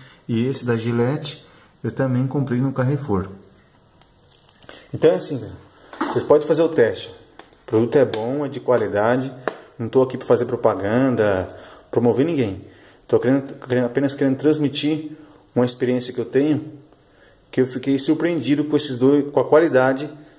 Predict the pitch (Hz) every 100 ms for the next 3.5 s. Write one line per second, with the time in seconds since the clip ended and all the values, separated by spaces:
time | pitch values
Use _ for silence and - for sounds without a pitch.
0 | _ - 131 - 143 135 135 151 117 95
1 | - - _ _ - 170 180 - 143 131
2 | 127 139 156 - - - - - 143 147
3 | 156 123 98 - -